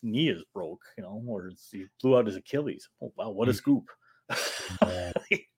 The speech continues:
Speaker 1: And so, yeah, it's like, I can only do so much on sports.
Speaker 2: Mm-hmm. Uh, you know what?
Speaker 1: So
Speaker 2: You just re-, you just reminded me, though, Brian. I was thinking about it today. I have an idea for your next sports book, and it's
Speaker 1: Oh,
Speaker 2: a little
Speaker 1: see,
Speaker 2: bit
Speaker 1: here we
Speaker 2: off
Speaker 1: go.
Speaker 2: the wall. Yeah, yeah.
Speaker 1: <laughs>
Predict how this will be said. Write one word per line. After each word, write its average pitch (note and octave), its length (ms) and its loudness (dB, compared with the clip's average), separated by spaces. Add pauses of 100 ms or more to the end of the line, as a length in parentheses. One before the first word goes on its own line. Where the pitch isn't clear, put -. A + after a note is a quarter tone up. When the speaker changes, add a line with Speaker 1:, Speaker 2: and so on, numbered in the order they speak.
(580)
Speaker 1:
And C3+ 160 -2
so, C3 400 6
yeah, E3 180 8
it's A#2 240 0
like, D#3+ 180 4
I D3 120 10
can F#3 160 6
only F#3+ 140 12
do D3+ 100 2
so C#3+ 120 -2
much A#2+ 200 2
on G2+ 100 -4
sports. - 480 -18 (520)
Speaker 2:
Mm-hmm. A2+ 260 4 (320)
Uh, C#3 40 2
you D#3 120 8
know D#3 80 12
what? F3 100 10
Speaker 1:
So - 0 -
Speaker 2:
You A#2+ 80 6
just C3 220 0
re-, D#3 60 -4 (260)
you B2 100 2
just C3 200 6
reminded A#2+ 340 8
me, A2 120 4
though, G2 160 2
Brian. F#2+ 360 2
I G2+ 120 0
was G2+ 440 0
thinking B2+ 200 4
about B2 180 6
it A2 100 0
today. B2 280 4
I C#3+ 200 6
have C#3 260 8
an C3 80 6
idea B2 420 6
for B2 140 -2
your G#2+ 140 4
next A2 320 0
sports A2+ 480 2
book, G2+ 540 2 (440)
and G2+ 100 -2
it's G#2+ 120 0
Speaker 1:
Oh, - 0 -
Speaker 2:
a A2+ 40 -2
little C3+ 200 4
Speaker 1:
see, - 20 2
Speaker 2:
bit C3 100 6
Speaker 1:
here A#2+ 60 6
we A#2+ 100 8
Speaker 2:
off - 20 -8
Speaker 1:
go. D3 260 4
Speaker 2:
the G2+ 40 2
wall. D3 120 2 (480)
Yeah, G#2+ 100 4
yeah. A#2 240 8
Speaker 1:
<laughs> G2+ 120 -2